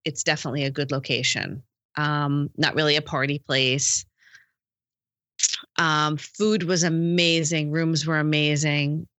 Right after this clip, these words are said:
Resort very small, um, very easy to walk around, very easy to navigate. Uh, the beach was gorgeous.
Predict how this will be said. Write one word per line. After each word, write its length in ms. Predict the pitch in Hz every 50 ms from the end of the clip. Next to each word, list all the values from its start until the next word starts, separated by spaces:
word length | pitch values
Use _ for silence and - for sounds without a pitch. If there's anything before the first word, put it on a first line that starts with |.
| _ _ _ -
Resort 460 | 147 165 165 151 151 151 151 - -
very 320 | 135 139 160 147 147 151 160
small, 680 | - - - - 156 147 143 143 139 135 135 143 135 - _ _ _ -
um, 380 | 131 139 139 135 139 - -
very 240 | 151 - 127 143 139
easy 180 | 101 151 156 156
to 80 | 143 151
walk 280 | 147 147 135 143 -
around, 540 | 160 139 139 135 139 139 135 143 147 135 - -
very 220 | 165 151 143 135
easy 240 | - 123 143 - 139
to 80 | 143
navigate. 760 | 143 147 139 143 135 147 131 127 139 131 135 131 113 - - - _ _ - - - - - - - - _ _ _ _ _ _ _ _
Uh, 300 | - 165 165 160 156 160
the 120 | 151 151 165
beach 340 | 135 - 185 175 170 - -
was 140 | 170 147
gorgeous. 920 | - - 160 156 156 156 147 - 156 151 156 151 - - - - - -